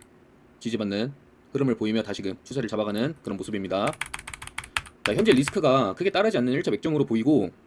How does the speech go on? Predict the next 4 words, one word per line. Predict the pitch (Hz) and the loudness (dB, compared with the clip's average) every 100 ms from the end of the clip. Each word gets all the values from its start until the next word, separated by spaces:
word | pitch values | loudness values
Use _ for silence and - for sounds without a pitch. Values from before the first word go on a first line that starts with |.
| - _ _ _ - - - - | -20 _ _ _ -20 -20 -20 -14
손절가를 | - 117 131 113 151 185 202 - - _ - _ - - - - _ _ _ _ - _ _ _ _ - _ _ _ _ _ _ _ _ - - _ - | -6 -2 0 2 2 0 -4 -14 -20 _ -20 _ -20 -20 -20 -20 _ _ _ _ -20 _ _ _ _ -20 _ _ _ _ _ _ _ _ -20 -20 _ -16
이천칠십 | - 123 120 175 180 190 180 | -2 2 2 2 -2 -2 0
원 | 147 | 0
정도 | 113 95 | 0 -2